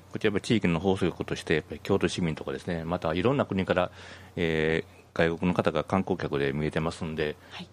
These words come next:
Speaker 1: そういう方に対してもどんどんと、あの、情報発信できればなと思うんですね。
Speaker 2: へー。
Speaker 1: でも、英語の番組なんかもこれからもっと作っていかないと面白いんじゃないかなと、
Speaker 2: あー。
Speaker 1: そんなことも考えたりしております。
Speaker 2: はい。
Speaker 1: はい。で、
Speaker 2: そう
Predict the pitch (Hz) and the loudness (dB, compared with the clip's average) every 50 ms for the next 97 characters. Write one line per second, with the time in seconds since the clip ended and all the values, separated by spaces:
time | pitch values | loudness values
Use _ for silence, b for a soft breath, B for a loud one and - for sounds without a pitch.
0 | - - 113 117 113 - - - - 135 - 110 92 - 87 85 80 78 78 - | -2 0 2 2 2 2 2 2 4 4 4 4 4 2 2 2 2 2 2 0
1 | - 90 104 120 117 104 90 78 - 76 73 71 76 73 73 71 69 69 64 - | 2 2 4 4 4 4 2 2 2 0 2 2 2 0 0 0 -2 -4 -6 -8
2 | - - - - - 85 87 85 82 80 80 80 92 - - 76 71 87 80 85 | -10 -14 -10 -6 0 2 4 4 4 2 -2 -4 -4 -2 -2 0 2 2 4 4
3 | 78 71 69 78 87 90 85 - 76 78 76 69 67 65 - - 92 101 110 - | 4 4 4 4 4 4 4 2 0 0 0 0 -2 -4 -2 -2 0 0 0 -4
4 | - - - 196 185 175 170 165 165 170 160 95 104 92 87 85 113 143 147 151 | -8 -8 -4 -4 -4 -4 -4 -8 -8 -6 -2 0 0 2 4 4 4 4 6 4
5 | 151 143 104 85 82 85 85 82 80 78 78 - 76 73 - 87 85 - 82 82 | 4 4 4 4 2 2 2 2 2 0 0 -2 -2 0 2 2 2 2 0 0
6 | 85 90 90 - - - - - - - 82 82 - 82 76 - 71 73 78 82 | 0 0 -2 -2 -6 -8 -8 -8 -4 -4 0 2 2 2 2 0 -2 -2 0 0
7 | 80 - - 73 69 69 67 69 67 65 64 - - - 143 143 139 - - - | -2 -2 -4 -6 -6 -4 -4 -4 -4 -4 -4 -6 -6 -6 -4 -4 -4 -4 -6 -6
8 | - - - - - - - - - - 127 127 - 101 90 78 71 - 90 85 | -6 -8 -8 -10 -10 -10 -10 -8 0 2 4 4 4 4 2 2 2 2 2 2
9 | 82 80 - - - - - - 69 65 - - - - - - - - - - | 2 2 0 -2 -8 -8 -6 -6 -4 -4 -2 -4 -4 -6 -8 -12 -14 -14 -12 -8
10 | 73 73 - - - - - - - 87 87 90 87 | -8 -8 -8 -10 -12 -16 -14 -8 -2 0 0 0 0